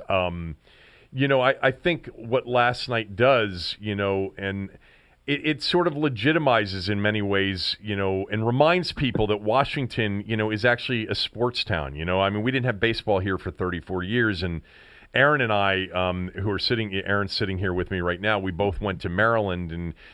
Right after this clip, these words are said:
Maryland had a ton of New Yorkers. I mean,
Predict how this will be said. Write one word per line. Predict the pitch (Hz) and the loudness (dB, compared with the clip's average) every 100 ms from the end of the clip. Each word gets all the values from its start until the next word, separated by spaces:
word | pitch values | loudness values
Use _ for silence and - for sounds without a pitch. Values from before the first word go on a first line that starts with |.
| - | -6
Maryland | 110 151 156 131 107 | 2 4 4 2 0
had | 104 101 | 2 2
a | 98 90 - | 0 -4 -10
ton | - - - 151 135 104 | -12 -2 4 4 4 -2
of | 85 87 | -4 -2
New | 90 | -2
Yorkers. | 82 80 - 67 - | 0 -2 -6 -10 -6
I | 85 | -4
mean, | 87 85 | -2 -4